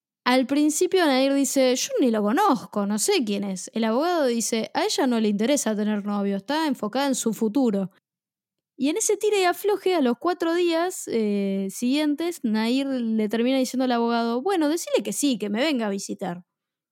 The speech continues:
Sí, es un, estamos hablando de una chica joven, ¿no? Veinte años.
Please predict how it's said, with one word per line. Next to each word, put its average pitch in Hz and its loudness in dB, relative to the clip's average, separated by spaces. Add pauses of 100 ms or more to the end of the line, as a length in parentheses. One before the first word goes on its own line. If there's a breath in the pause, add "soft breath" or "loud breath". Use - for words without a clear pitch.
(280)
Sí, 370 -4
es 208 -4
un, 269 2
estamos 339 -2
hablando 302 4
de 320 2
una 226 0
chica 254 0
joven, 202 0
¿no? 262 -2
Veinte 240 2
años. 269 2